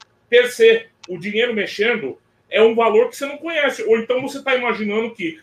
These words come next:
há um dinheiro esperto que conhece o, o, um fixed match que vai rolar ali e que você s-, vai acontecer um jogo pra um lado. Não é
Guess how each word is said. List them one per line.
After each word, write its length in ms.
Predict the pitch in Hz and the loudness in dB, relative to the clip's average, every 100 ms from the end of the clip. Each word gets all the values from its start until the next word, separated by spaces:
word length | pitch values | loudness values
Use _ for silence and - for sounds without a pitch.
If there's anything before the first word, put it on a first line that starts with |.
| 196 | 2
há 120 | 208 | 2
um 140 | 240 | 2
dinheiro 300 | 214 214 220 | 0 0 0
esperto 720 | 226 - 214 214 233 285 294 - _ | 0 -2 0 2 0 -4 -12 -14 _
que 200 | - 240 | -8 -4
conhece 440 | 247 233 226 233 - 220 - _ | 2 4 6 2 -2 -14 -16 _
o, 320 | 196 202 196 190 _ _ | -10 -6 -6 -8 _ _
o, 300 | 190 185 190 | -12 -10 -10
um 40 | 185 | -4
fixed 440 | - 277 - 214 | -2 -2 0 0
match 260 | 202 220 220 | 2 0 0
que 80 | 214 | 0
vai 160 | 220 | 2
rolar 280 | 196 208 208 | 4 4 4
ali 400 | 202 226 302 - _ | 2 0 -2 -6 _
e 80 | 277 | -12
que 80 | 277 | -8
você 240 | 285 285 | -8 -8
s-, 260 | 285 - - | -10 -12 -4
vai 160 | 214 262 | 2 2
acontecer 420 | 262 277 262 277 | 0 -6 -8 -6
um 80 | 277 | -4
jogo 180 | 277 277 | -4 -6
pra 100 | - | -8
um 40 | 302 | 0
lado. 200 | 262 226 | 2 4
Não 140 | 214 | 4
é 80 | 285 | 2